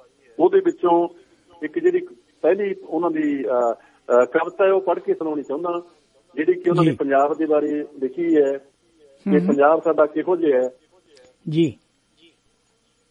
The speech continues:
Speaker 1: ਮਾਲ ਧਨ ਸੰਪਦਾ ਦੀ ਤੋਟ ਨਾ ਦਿਖਾਈ ਦੇਵੇ। ਮੇਰੇ ਪੰਜਾਬ ਦੇ ਕੋਲੇ ਨਾ ਮਾਲ ਦੀ ਕਮੀ ਹੈ, ਨਾ ਧਨ ਦੀ ਕਮੀ ਹੈ, ਤੋਟ ਨਹੀਂ। ਪਰ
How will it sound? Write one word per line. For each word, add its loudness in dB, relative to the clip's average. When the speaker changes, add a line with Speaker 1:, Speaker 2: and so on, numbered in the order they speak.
Speaker 1:
ਮਾਲ 6
ਧਨ 0
ਸੰਪਦਾ 0
ਦੀ -4
ਤੋਟ 0
ਨਾ -4
ਦਿਖਾਈ -2
ਦੇਵੇ। -2
ਮੇਰੇ 4
ਪੰਜਾਬ 2
ਦੇ 0
ਕੋਲੇ -2
ਨਾ 0
ਮਾਲ 0
ਦੀ 0
ਕਮੀ -4
ਹੈ, -4
ਨਾ -2
ਧਨ 0
ਦੀ 0
ਕਮੀ -2
ਹੈ, 2
ਤੋਟ 0
ਨਹੀਂ। -2
ਪਰ 6